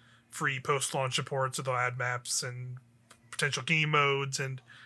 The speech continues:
more, like, little weapon combos. And they also said there will also be a paid expansion, like Octo expansion, for this D L C, for this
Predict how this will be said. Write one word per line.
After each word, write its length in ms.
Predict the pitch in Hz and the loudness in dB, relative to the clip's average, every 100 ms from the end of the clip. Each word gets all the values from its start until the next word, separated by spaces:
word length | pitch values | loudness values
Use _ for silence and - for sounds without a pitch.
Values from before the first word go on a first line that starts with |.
| - | -10
more, 240 | 143 131 127 | -4 -2 -2
like, 180 | 127 | -2
little 160 | 143 135 | -4 -2
weapon 560 | 131 131 135 127 127 127 | 0 0 -2 -4 -8 -4
combos. 600 | - 131 131 127 127 135 | 0 0 0 -2 -4 -6
And 100 | 139 | -6
they 120 | 131 | -2
also 260 | 127 - 135 | 0 0 -2
said 320 | - 131 127 | -2 -4 -6
there 140 | 127 | -6
will 180 | 123 123 | -6 -4
also 260 | 123 120 139 | -4 -2 -4
be 140 | 127 | -8
a 1400 | 117 117 117 - _ _ _ _ _ _ - - - - | -12 -16 -16 -20 _ _ _ _ _ _ -20 -20 -20 -12
paid 320 | - 208 151 139 | 2 4 4 2
expansion, 800 | 131 - 147 139 - 131 131 120 _ - - _ _ | -2 4 4 4 2 0 -4 -10 _ -20 -20 _ _
like 240 | - 139 - | 2 2 6
Octo 300 | 143 135 131 | 4 4 -2
expansion, 560 | - - 127 - 131 127 | -4 -4 0 0 -2 -2
for 300 | - 135 123 | 0 0 0
this 400 | 127 127 - - - | 0 2 2 0 -6
D 160 | 139 | -4
L 120 | 123 | -2
C, 340 | 120 - 123 123 - | -2 -2 -6 -12 -4
for 120 | 151 | -2
this 340 | 147 123 - | 0 0 -2